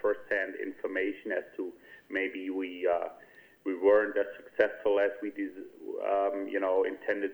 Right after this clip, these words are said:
to be or didn't get the market penetration or quick enough as we wanted to. And, you know, we, we all realize, I believe, that right now our industry is not really growing leaps and bounds. So it's, uh, you know, a lot of it's where products are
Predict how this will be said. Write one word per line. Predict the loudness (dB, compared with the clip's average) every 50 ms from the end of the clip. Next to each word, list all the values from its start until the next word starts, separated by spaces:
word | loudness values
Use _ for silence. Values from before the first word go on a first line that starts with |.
| -6 -10
to | -10
be | -8 -8 -6 -2 2
or | 4 4 6 6 4 2 0 0
didn't | -2 -2 0 0
get | 0 0 0
the | -2
market | -2 0 0 0 0 0 0 -2 -2 -2
penetration | -4 -6 -6 -8 -10 -4 -2 0 0 0 -2 -6 -6 -2
or | -2 -2
quick | -2 -4 0 0 0 0 2 -2
enough | -2 0 -2 -2 0 -2
as | -4 -4 -4 -6
we | -6
wanted | -2 -2 -2 -2 -2 -4 -8 -6 -2
to. | 0 0 2 0
And, | 0 -2 -6 -12 -18 -20 -20 -20 -20 -20 -20 -20 -20 -20 -20 _ _ _ 6
you | 6 8
know, | 8 8 8 8
we, | 8 6 4 2 2 0 -2
we | 2 4 6
all | 8 8 8 8 6 4 2 -4 -16 -20 -20 -20 -16
realize, | -4 2 4 6 6 6 6 6 6 4 2 2 0
I | 0
believe, | 0 0 -2 -2 -4 -6 -6 -2
that | 0 0 0 0 -4 -4 0
right | 0 0 0 0
now | 0 2 4 4 4
our | 4 2 0 -2
industry | -2 -2 -2 -4 -4 -6 -6 -4 -2 0
is | 0 -2 -2 -2
not | -2 -2 0 0
really | -2 -2 -2 -4 -4 2
growing | 4 4 6 6 4 0 -2
leaps | -4 -6 -8 -8 -4 -2 -2
and | -2 0 -2
bounds. | -2 -2 0 -2 -4 -8 -4 -2
So | 0 2 4 4 2 2
it's, | -2 -4 -6 -2 0
uh, | 0 2 2 2 0 0 0 -2 -2 -4
you | -4 -2
know, | -2 0 0
a | 2
lot | 2 2 2
of | 2 2
it's | 2 2 0 -2 -2
where | 0 0 0 -2 -6 -12 -20 _ _ _
products | 0 0 2 2 2 0 -4 -4
are | -4 -4 -4